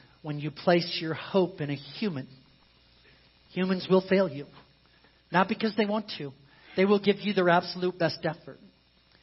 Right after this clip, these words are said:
But sometimes they'll fail. And so putting your hope in another human is setting yourself up for failure when they fail you. Hopelessness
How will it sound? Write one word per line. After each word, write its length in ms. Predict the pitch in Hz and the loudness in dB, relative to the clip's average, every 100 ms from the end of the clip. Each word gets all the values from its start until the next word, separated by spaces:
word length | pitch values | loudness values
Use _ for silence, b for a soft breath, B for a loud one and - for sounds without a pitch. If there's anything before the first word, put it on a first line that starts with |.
| b b b _ | b b b _
But 100 | 127 | -16
sometimes 600 | - 196 202 131 123 127 - - - _ _ _ _ _ | -6 -4 -4 -4 -4 -8 -16 -20 -20 _ _ _ _ _
they'll 180 | - 147 147 | -2 -2 -2
fail. 360 | - 170 - 175 - _ _ _ _ b b b b b b - | -4 -4 -6 -16 -20 _ _ _ _ b b b b b b -12
And 100 | 143 | -10
so 180 | - 151 | -2 -2
putting 380 | - - 180 165 | 0 0 0 0
your 180 | 147 139 | -2 -2
hope 360 | 117 175 170 | 2 2 2
in 80 | 156 | -2
another 380 | 151 151 147 147 | -2 0 -2 -4
human 600 | - - - 233 127 123 - - _ _ b b b b b - | -8 -10 -6 -2 -4 -6 -14 -20 _ _ b b b b b -10
is 180 | 156 135 | -8 -2
setting 240 | - 175 156 | 2 2 0
yourself 460 | 156 - 151 143 | -4 0 2 2
up 180 | 147 131 - - _ _ _ _ _ _ _ | 0 -2 -4 -18 _ _ _ _ _ _ _
for 100 | - 147 - | -10 -10 0
failure 400 | 180 160 131 127 | 4 4 2 -6
when 200 | 123 131 | -8 -8
they 120 | 127 - | -8 -6
fail 200 | 147 135 | -4 -4
you. 200 | 131 117 135 - _ _ _ _ _ _ _ _ - - | -6 -12 -16 -20 _ _ _ _ _ _ _ _ -20 4
Hopelessness 720 | 262 311 320 294 - 220 | 4 6 2 -2 -2 -8